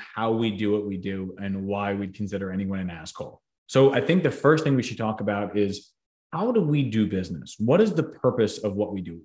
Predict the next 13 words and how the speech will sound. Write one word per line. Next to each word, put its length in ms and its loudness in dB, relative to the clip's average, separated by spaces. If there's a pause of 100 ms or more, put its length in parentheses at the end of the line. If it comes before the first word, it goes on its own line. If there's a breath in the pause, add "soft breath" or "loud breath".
Like, 320 2 (240)
Clay, 160 6
why 720 0 (580)
in 400 -2
God's 400 4
green 320 2
earth 220 0
are 80 2
we 80 0
giving 400 2
away 240 0
free 420 -8
strategy? 720 -2